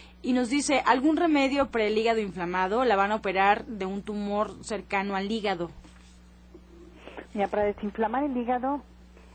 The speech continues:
Speaker 2: está el jugo de piña, que es una maravilla. La verdad es que habría que tomar más o menos un litro de jugo de piña, pero además un cubo de jugo de manzana todos los días. Y habría que quitar algunas cosas de su dieta para que ella se pueda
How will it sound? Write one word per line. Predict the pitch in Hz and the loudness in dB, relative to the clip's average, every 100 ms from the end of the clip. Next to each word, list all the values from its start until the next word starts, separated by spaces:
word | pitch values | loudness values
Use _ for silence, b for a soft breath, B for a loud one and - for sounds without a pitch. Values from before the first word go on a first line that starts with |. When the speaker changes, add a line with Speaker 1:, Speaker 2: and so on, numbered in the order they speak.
| B - | B -14
Speaker 2:
está | 180 - 220 | -6 -4 -4
el | |
jugo | 214 233 220 | -2 0 0
de | 175 | 0
piña, | - 180 190 | -2 -2 -2
que | 196 180 | -2 -4
es | - | -6
una | - 208 196 | -4 -2 0
maravilla. | 185 170 160 160 160 | 0 0 -2 -2 0
La | 156 | 0
verdad | 180 | 0
es | 190 | 0
que | 214 | 0
habría | 190 226 | 0 -2
que | 247 | -2
tomar | 240 220 202 214 - - B B - | -4 -2 -2 -4 -10 -20 B B -10
más | 208 220 262 - | -4 -2 -4 -2
o | |
menos | 254 226 233 262 - - | -2 0 0 -2 -6 -2
un | 220 240 | 0 0
litro | 247 254 | 0 -2
de | 214 | 0
jugo | 233 226 | 0 0
de | 190 | 0
piña, | 208 220 262 - | 0 0 0 0
pero | 240 | 0
además | 240 247 294 339 | 0 0 0 0
un | 269 294 | -2 -2
cubo | - 285 285 | 0 0 0
de | 208 | -2
jugo | - - 226 220 | -4 -2 0 0
de | |
manzana | 190 165 170 202 196 233 - B B B - - | -2 -4 -2 -4 -2 -6 -8 B B B -6 0
todos | 226 226 | 0 2
los | 196 170 - | 0 -2 -2
días. | 180 170 - - - - - B B B - | 0 0 -4 -14 -20 -20 -20 B B B -2
Y | |
habría | 240 277 | 0 0
que | - 294 | -2 -4
quitar | 247 247 247 | -2 0 0
algunas | 233 240 285 - | -2 -2 -2 -2
cosas | 247 247 214 | -2 -2 -4
de | 185 | -6
su | - | -4
dieta | 185 190 208 226 | -2 0 0 -2
para | 196 180 | 0 -2
que | - | 0
ella | 202 | -2
se | 208 | -2
pueda | 196 190 | -2 -2